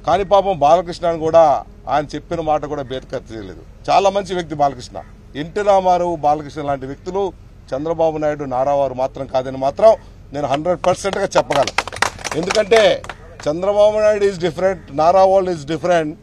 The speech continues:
నందమూరి బాలకృష్ణ కానీ, నందమూరి ఎన్టీ రామారావు గారు, ఎన్టీ రామారావు గారు కానీ వాళ్ళు దేవుళ్ళ లాంటి వ్యక్తులు, వాళ్ళలో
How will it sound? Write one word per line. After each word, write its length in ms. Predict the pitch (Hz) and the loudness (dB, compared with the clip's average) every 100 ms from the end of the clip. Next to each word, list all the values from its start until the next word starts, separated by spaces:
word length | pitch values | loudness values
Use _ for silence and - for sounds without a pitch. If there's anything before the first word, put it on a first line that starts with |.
| - - - - | -20 -20 -20 -8
నందమూరి 500 | 117 165 185 185 180 | -6 -2 0 0 -2
బాలకృష్ణ 540 | 147 147 165 156 165 160 | 2 2 0 -4 -6 -2
కానీ, 260 | 156 160 | -2 -2
నందమూరి 440 | 143 143 147 151 135 | -4 -6 -6 -6 -8
ఎన్టీ 160 | 131 | -6
రామారావు 400 | 147 143 139 135 | -4 -4 -2 -2
గారు, 180 | 131 120 | -4 -8
ఎన్టీ 220 | 131 170 | -8 -4
రామారావు 420 | 156 151 147 139 | -2 0 0 0
గారు 120 | 131 123 | -2 -4
కానీ 440 | 131 156 135 104 - - - - - | -4 -4 -6 -10 -16 -20 -20 -20 -2
వాళ్ళు 220 | 117 156 | 0 0
దేవుళ్ళ 400 | 131 120 151 160 | -2 -6 -4 -2
లాంటి 220 | 160 143 135 | -2 -2 -6
వ్యక్తులు, 460 | 139 - 196 220 - - - - - | -10 -6 -4 -4 -8 -20 -20 -20 -4
వాళ్ళలో 720 | 123 175 208 214 208 160 | 2 4 4 6 6 6